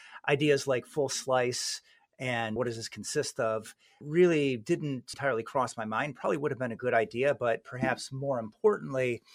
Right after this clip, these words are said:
I did get on board. So I guess I would tell people, if you're gonna go and do it, yeah, you should be as sophisticated as possible. Since you're listening to this podcast, you'll have a couple of ideas that you might not have had otherwise. But again,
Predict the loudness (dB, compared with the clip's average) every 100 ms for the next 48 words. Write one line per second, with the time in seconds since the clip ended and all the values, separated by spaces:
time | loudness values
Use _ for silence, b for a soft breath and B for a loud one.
0 | B B -4 -2 0 0 4 4 4 2
1 | 2 0 -2 -2 -6 -4 2 2 2 -2
2 | B B -20 _ _ 4 6 10 10 10
3 | 10 6 6 0 4 2 2 4 4 4
4 | 2 0 0 0 2 2 2 -2 -6 -4
5 | -4 -4 -8 -14 -6 -4 -2 -6 -2 2
6 | 2 0 -8 -10 -8 -4 -4 -4 -6 -6
7 | 0 4 4 4 2 2 0 -8 B B
8 | 0 0 2 0 0 -2 -2 0 2 0
9 | -4 -14 -8 -6 0 0 0 -6 -8 -8
10 | -6 -6 -6 -8 -4 -2 -2 -2 -4 -6
11 | -8 -4 -4 -4 -2 -2 -4